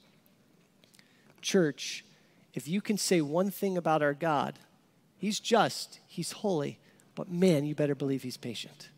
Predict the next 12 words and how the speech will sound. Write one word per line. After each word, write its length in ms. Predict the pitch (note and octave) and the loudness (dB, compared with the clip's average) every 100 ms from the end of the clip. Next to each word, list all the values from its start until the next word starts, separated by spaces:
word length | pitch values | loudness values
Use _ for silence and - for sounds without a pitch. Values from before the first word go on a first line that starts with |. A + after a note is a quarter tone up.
| - _ - - - | -20 _ -20 -20 -18
So, 920 | - - - - A#3+ A#3+ A3+ A#3 A#3 - - - | -8 -2 4 6 10 12 12 12 8 0 -14 -18
so 760 | - - - G#3+ F#3 F3 E3 D#3 - - _ _ _ - | -6 -2 6 10 10 10 6 -2 -12 -20 _ _ _ -6
patient. 540 | E3 D3 - C3 - - _ _ _ _ _ _ _ _ _ _ _ _ | -2 -2 -4 -10 -16 -20 _ _ _ _ _ _ _ _ _ _ _ _
I 60 | D#3 | -4
could 140 | D3+ | -2
just 160 | C3+ - | -2 -2
stop 240 | D#3 D3+ | 0 0
here 160 | E3 D3 | 0 -2
and 80 | C#3 | 0
ask 260 | C#3+ - | -2 -4
a 60 | C#3+ | -8
question. 520 | - E3+ - - B2+ | -4 -4 -2 -4 -6